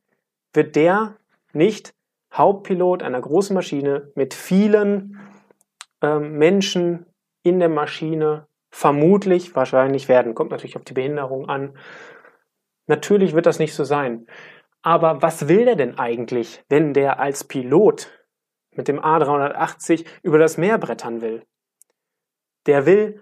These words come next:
ein Lebensgefühl, was damit verknüpft wird. Der, wir wollen immer das, was dahinter steht, ein Bedürfnis erfüllen, ein Gefühl erfüllen. Und jetzt zu überlegen, wie kann ich dieses Gefühl, was damit in Verbindung steht,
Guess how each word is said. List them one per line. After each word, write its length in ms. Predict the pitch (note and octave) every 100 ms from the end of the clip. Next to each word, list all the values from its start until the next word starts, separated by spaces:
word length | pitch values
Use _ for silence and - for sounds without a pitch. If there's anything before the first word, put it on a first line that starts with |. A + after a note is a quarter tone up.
| _
ein 160 | - E3+
Lebensgefühl, 760 | F3 G#3+ A#3 A3 G3 - D3 B2
was 140 | A#2+
damit 200 | B2+ A#2+
verknüpft 400 | B2 A2+ A#2+ A#2
wird. 120 | B2
Der, 200 | B2+ C3
wir 140 | D3 D#3
wollen 160 | F3+
immer 180 | G#3 G#3
das, 240 | F#3+ G3 G3
was 160 | F#3+
dahinter 520 | F#3 E3 A3+ A3+ G3
steht, 480 | D3 - C3 A#2 -
ein 120 | D#3
Bedürfnis 560 | D3+ D3+ F#3+ G3+ G3 -
erfüllen, 400 | C#3+ - B2 A#2+
ein 160 | D3+ E3
Gefühl 400 | D#3 - A#3 A#3
erfüllen. 540 | - - B2 A#2 A2+ _ _ _ _ - - -
Und 140 | E3 D#3
jetzt 440 | G#3+ - - - _ _
zu 140 | -
überlegen, 720 | F#3 D3+ D3 F3 G3+ A#3+ B3+ - _ _ _ _ _ _ -
wie 160 | G3+
kann 220 | G3+ F#3
ich 120 | D3+ C#3
dieses 300 | G3 F3 -
Gefühl, 500 | D#3+ - G3+ - - -
was 140 | C#3
damit 240 | D#3 E3+
in 100 | F3
Verbindung 400 | - C#3+ A3 C#3+
steht, 400 | A#2 - A#2 -